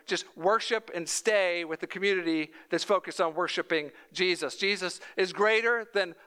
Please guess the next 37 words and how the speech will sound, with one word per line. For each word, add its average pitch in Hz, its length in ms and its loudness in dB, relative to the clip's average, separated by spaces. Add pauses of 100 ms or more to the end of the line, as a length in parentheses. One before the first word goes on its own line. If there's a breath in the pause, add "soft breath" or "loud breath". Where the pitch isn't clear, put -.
the 185 60 -2
prophets 240 560 2
that 220 120 -2
were 196 140 2
sent - 240 0
before. 226 400 4
He 208 80 -2
is 190 100 -2
the 185 80 2
final 202 380 0
revelation 180 500 0
from 175 200 -6
God. 147 420 0 (420 loud breath)
He 240 120 2
is 220 80 -2
greater 240 300 2
than 226 240 0 (140 loud breath)
the 240 160 2
angels, 233 500 0
the 202 80 -4
very 220 200 2
messengers 214 640 -2
from 180 180 -2
God. 147 260 2
He 190 120 0
has 202 160 2
a 190 60 4
position 220 460 0
they 220 120 4
will 220 120 2
never 233 320 0
have. 151 520 -2 (460 loud breath)
He 269 80 4
is 254 100 2
greater 294 300 2
than 269 180 0
Moses. 254 800 -2